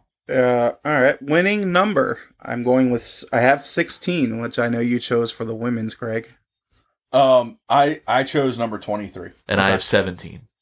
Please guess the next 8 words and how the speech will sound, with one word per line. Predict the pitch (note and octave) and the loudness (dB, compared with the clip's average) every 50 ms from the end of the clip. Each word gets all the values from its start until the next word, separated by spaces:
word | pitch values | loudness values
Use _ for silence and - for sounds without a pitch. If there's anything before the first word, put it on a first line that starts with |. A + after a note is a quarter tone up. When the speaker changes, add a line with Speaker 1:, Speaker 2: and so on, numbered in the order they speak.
| _ _ _ _ _ _ _ _ _ _ _ _ _ _ _ _ - | _ _ _ _ _ _ _ _ _ _ _ _ _ _ _ _ -12
Speaker 1:
All | - G#2+ | -8 -6
right, | G#2+ A2 A#2 C3+ - | -2 -2 -2 -2 -4
all | - A2+ - C#3+ G#2+ | -4 -6 -4 -2 0
right. | A2+ A#2+ C3+ C#3 A#2+ - - _ _ _ _ _ _ _ _ _ _ _ _ _ _ | 2 4 4 4 2 0 -4 _ _ _ _ _ _ _ _ _ _ _ _ _ _
Most | - A2+ C3 D#3 F#3+ G#3 G3 D3 - - - - - - - - _ | 0 4 6 6 8 6 6 4 2 -4 -8 -10 -10 -10 -14 -16 _
eliminations, | - - A2 A2 G#2+ G#2+ G#2+ A2 A#2 A2+ - - A#2 A2 G#2+ G#2+ G#2 G#2 - - - - | -2 0 0 2 2 2 4 4 4 4 2 0 0 0 0 0 -4 -6 -8 -10 -10 -4
I'm | - B3+ D#3 E3+ | -2 0 0 0
thinking, | - - - A2+ G#2+ G#2 - A2+ G#2+ G#2+ G#2 B2+ C#3 D3 | 0 2 2 2 2 0 0 0 0 2 2 0 -2 -6